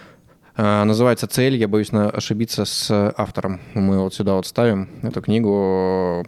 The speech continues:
про оптимизацию на предприятии. Если кому-то интересно развиваться профессионально, искать вот эти бутылочные горлышки, устранять их прям вообще максимально рекомендую. Самое крутое, что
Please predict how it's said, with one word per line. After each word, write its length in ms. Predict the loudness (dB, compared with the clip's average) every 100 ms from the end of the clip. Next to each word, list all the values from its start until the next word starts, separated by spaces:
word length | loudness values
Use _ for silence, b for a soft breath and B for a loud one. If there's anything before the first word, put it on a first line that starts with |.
| -2
про 300 | 0 2 0
оптимизацию 540 | 0 -2 0 -2 -2
на 80 | -4
предприятии. 540 | -4 -4 0 0 2 0
Если 220 | 0 -2
кому-то 300 | -2 -2 -2
интересно 360 | -2 -2 -2 -4
развиваться 440 | -2 -2 -2 -4
профессионально, 560 | -8 -4 0 0 2 0
искать 260 | -2 -6
вот 120 | -6 -10
эти 140 | -8
бутылочные 500 | -4 0 0 0 -2
горлышки, 420 | 0 0 -4 -6
устранять 420 | -8 -2 0 0
их 80 | -2
прям 180 | -4 -2
вообще 240 | -2 -2
максимально 440 | -4 -2 0 0 0
рекомендую. 460 | 0 0 2 2
Самое 300 | 2 0 -2
крутое, 320 | -2 0 0 2
что 260 | 0 -2